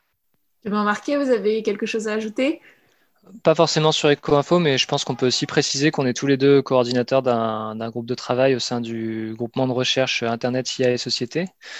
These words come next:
Speaker 2: C'est un groupe de travail qui s'appelle Politique environnementale du numérique, qui a pour vocation à justement rassembler, euh, de façon très interdisciplinaire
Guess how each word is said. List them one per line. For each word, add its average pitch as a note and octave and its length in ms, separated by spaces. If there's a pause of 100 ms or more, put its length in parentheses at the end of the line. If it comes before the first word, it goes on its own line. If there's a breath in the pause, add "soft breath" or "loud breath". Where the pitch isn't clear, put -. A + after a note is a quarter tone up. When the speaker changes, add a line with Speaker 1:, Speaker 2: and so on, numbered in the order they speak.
(140 loud breath)
Speaker 2:
C'est - 200
un A#2+ 80
groupe A#2 240
de C3 80
travail C3+ 340
qui - 100
s'appelle A2+ 300
Politique B2+ 440
environnementale B2+ 640
du B2 100
numérique, A#2+ 540
qui B2 180
a A#2 100
pour A#2 180
vocation A#2+ 640
à A2 260
justement B2 400
rassembler, C3 760
euh, B2 100
de - 40
façon A#2 280
très B2+ 180
interdisciplinaire B2 880